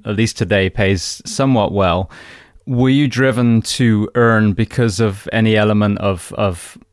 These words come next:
needing more, or was it more, you know, wanting to contribute to the family? Do you, when you look back now, what was behind a fourth grader being so innovative?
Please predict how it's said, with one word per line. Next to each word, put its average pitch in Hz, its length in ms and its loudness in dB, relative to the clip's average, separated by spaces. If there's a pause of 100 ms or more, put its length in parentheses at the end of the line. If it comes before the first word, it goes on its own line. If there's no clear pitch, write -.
(200)
needing 120 440 2
more, 131 420 2
or 107 160 0
was 104 160 0
it 95 100 0
more, 104 720 2 (180)
you 120 80 -2
know, 104 80 -2
wanting 104 240 -2
to 98 60 -6
contribute 107 420 -6
to 98 120 -10
the - 80 -10
family? 117 420 0
Do 120 220 -2
you, 107 100 -6
when 123 140 0
you 127 100 2
look 123 180 -2
back 113 200 -2
now, 104 180 0
what 110 180 -2
was 120 140 -6
behind 113 500 -4
a 101 80 -4
fourth 113 380 -6
grader 101 500 -2 (140)
being 104 260 -2
so 98 600 -6
innovative? 107 580 -4